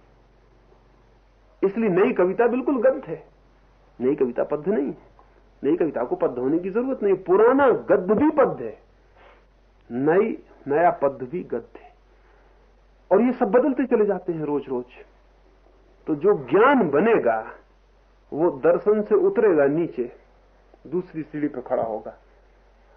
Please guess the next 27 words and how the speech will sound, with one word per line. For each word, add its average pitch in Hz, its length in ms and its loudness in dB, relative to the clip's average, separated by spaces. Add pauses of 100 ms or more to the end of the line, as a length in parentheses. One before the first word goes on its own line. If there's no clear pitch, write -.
(380)
और - 300 -2
जो 143 280 0
उस 202 260 -2
युग 185 340 -4
की 165 100 -10
ज्ञान 147 400 2
व्यवस्था 135 500 -2
है 120 120 -12
उसका - 320 -10
अंग 127 260 -4
होगा, 104 260 -6 (380)
तो 160 80 0
ही 175 80 2
सार्थक 170 440 0
हो 165 100 -2
पाएगा, 165 300 -2
नहीं 170 120 -4
सार्थक 160 400 -10
नहीं 165 100 -6
होगा। 156 240 -10 (320)
फिर 143 120 -4
और 143 200 2
नीचे 151 280 0
उतरेगा 123 360 -2
तो 117 120 -6
चरित्र 120 340 -4
बनेगा। 95 400 -12